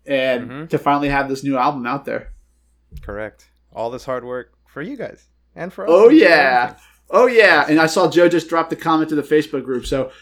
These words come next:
Speaker 1: jump into that if you haven't. Um, we've literally been in there. Like, it's, like, it's our, we're calling it our unofficial, official text message group.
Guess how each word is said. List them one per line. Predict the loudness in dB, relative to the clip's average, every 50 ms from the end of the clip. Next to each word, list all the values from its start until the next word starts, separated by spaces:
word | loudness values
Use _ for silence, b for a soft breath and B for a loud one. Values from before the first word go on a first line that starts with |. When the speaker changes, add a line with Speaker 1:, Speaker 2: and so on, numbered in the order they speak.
| B B B _ _
Speaker 1:
jump | 0 0 2 2 2
into | 2 2 2
that | 2 4 4 2
if | 2 2
you | -2 0
haven't. | 2 2 2 2 0 -2 -6 -6 -8 -8
Um, | -4 -2 -2 -2 -4 -6 -10 -12 0
we've | 2 2 4 4
literally | 4 4 4 4 2
been | 2 0 0
in | 0 0
there. | 0 0 0
Like, | 0 0 -2
it's, | -6 -12 -20 -20 -10 _
like, | -4 -4 -4 -4 -8
it's | -8 -4 -2 0
our, | 0 0
we're | 0 -2 -2
calling | -2 0 -2 0 0 0
it | 0
our | 2 0 0 -2 -4 -4
unofficial, | -4 -2 -2 -2 -2 0 0 0 0 0 -2 -2 -2
official | 0 0 0 0 0 -2 -8
text | -8 -8 -8 -8 -8 -8
message | -8 -8 -6 -6 -6 -6 -6
group. | -6 -6 -6 -6 -6 _